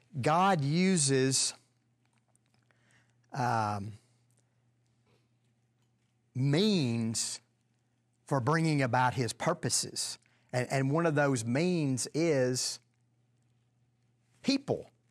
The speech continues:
and people's action. The, the gospel will be preached and will, will spread to all nations. What is the means?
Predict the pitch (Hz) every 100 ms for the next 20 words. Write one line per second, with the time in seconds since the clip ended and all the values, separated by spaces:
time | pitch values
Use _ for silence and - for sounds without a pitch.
0 | - 131 - 196 - 143 123 131 165 -
1 | - - - - - 147 131 143 117 180
2 | 220 - 170 147 156 143 139 131 - 190
3 | 185 151 - 131 123 - _ _ _ _
4 | _ _ _ 135 143 - 135 143 - -
5 | 185 147 131 156 147 165 196 - 107 -
6 | 170 185 170 135 123 127 196 143 104 -